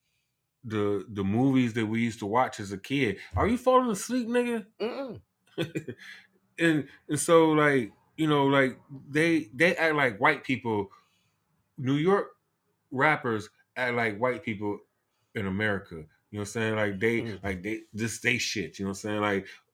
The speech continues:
Speaker 1: a-, and anything else, you know what I mean? Like, anything else is not, is not, uh, pure, you know? Um, you know, it, this is the birth of hip hop and this and this and that. Like, it's a, it's a contribution, you know what I'm saying? Like, I always equate things to,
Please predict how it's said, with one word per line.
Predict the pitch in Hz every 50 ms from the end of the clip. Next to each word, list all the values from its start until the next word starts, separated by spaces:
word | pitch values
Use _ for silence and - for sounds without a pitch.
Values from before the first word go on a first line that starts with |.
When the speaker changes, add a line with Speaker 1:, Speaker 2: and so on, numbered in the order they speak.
| _ -
Speaker 1:
a-, | 123 123
and | 104 - 120 113 113
anything | 123 127 120 123 - 135 131 123 120
else, | 123 120 120 - - -
you | - 123
know | 120
what | 117 117 113
I | 113
mean? | 113 110
Like, | 107 -
anything | - 131 131 131 123 - 131 120 117
else | 123 123 120 113 -
is | 113 104 98 104
not, | 113 120 120 117 104 - - - - - _ _ _ _ _ -
is | 104 95 95
not, | 113 120 117 113 95 - - 101
uh, | 101 98 92
pure, | 95 - - - 139 123 104 90 - - _ _
you | 107 104 107
know? | 107 110 110 107 107 101 - - _ _ _
Um, | 104 107 104 107 101 101 104 98 - -
you | 113 113
know, | 110 101 101 95 98 104
it, | 110 101 - - _
this | 98 110 123 117 117
is | 110 95
the | 95 87
birth | 87 117 123 117 107
of | 113 101 90
hip | - 117 - -
hop | 110 104 98 -
and | 101 98 107
this | 113 110 110 - 113
and | 110 110 110
this | 104 - -
and | 120 123
that. | 120 104 - - - - - 127
Like, | 123 120 117
it's | 156 156 156
a, | 156 127 - - -
it's | 156 156 135
a | 113
contribution, | - - 175 170 165 - 127 104 117 143 143 139 - - 90
you | 80 -
know | - _ _ _
what | 120 123
I'm |
saying? | 120 - 147 143 143 139
Like, | 139 135 131 120 101 - - _ _ _ _ _
I | - 160
always | 175 135 147 156 160 165 156 143 139
equate | 135 123 - - 151 151 143 120 101 - _
things | 143 143 139 135 131 123 117 -
to, | - - 127 117 110